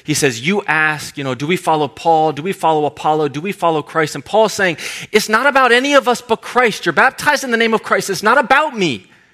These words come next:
It's not about Apollo." Like, just pay attention. Listen,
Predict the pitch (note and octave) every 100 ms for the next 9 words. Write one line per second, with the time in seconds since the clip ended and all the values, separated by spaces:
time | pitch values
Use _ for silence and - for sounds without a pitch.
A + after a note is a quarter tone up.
0 | _ _ _ - C4 D4 C#4+ D#4 D4 A3
1 | F3+ D#3 B2+ G#2 _ _ _ _ _ _
2 | _ _ _ - G3 - - - D4 D#4
3 | - D#4 - C4 B3+ D4+ - D#4 B3